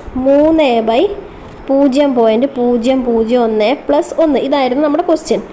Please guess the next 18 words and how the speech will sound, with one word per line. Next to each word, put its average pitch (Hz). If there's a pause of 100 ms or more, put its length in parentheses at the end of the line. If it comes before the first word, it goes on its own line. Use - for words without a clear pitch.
(500)
അപ്പോൾ 330
ഓരോന്ന് 330
മാറ്റി 302
എഴുതുമ്പം 254
എങ്ങനെയൊക്കെ 294
ആയിട്ട് 247
മാറും? 226 (140)
ആ, 240 (360)
ഇരുപത് 247
നിങ്ങൾ 254
വേറെ 254
ചെയ്ത് 233
നോക്കണേ. 226 (340)
ഇനി 277 (340)
രണ്ടാമത്തെ 311
സ-, 339
ഏ, 262
ക്വസ്റ്റ്യൻ, 269